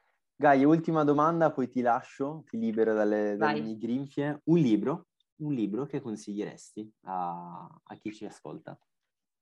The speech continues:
Speaker 2: Beh, direi, tornando un po' ai discorsi che ci siamo fatti
Speaker 1: Sì.
Speaker 2: negli ultimi minuti, eh, sicuramente ventuno lezioni per il ventunesimo secolo
Speaker 1: Ok.
Speaker 2: di Harari,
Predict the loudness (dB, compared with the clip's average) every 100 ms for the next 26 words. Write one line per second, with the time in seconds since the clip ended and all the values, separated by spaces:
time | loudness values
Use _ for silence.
0 | _ _ _ _ _ -14 -2 0 2 4
1 | 4 4 0 -2 -2 0 0 0 0 0
2 | 0 -4 -2 -4 -6 -2 -2 -2 0 0
3 | 0 -6 -2 -2 -2 -2 -2 -2 -4 -4
4 | -2 0 0 0 -2 -2 0 2 0 2
5 | 2 2 0 -6 -8 -4 -2 -4 -4 -2
6 | -2 -4 -8 -6 -6 -6 -8 -10 -10 -8
7 | -8 -8 -8 -10 -8 -8 -8 -8 -6 -8
8 | -10 -4 2 2 2 -4 -8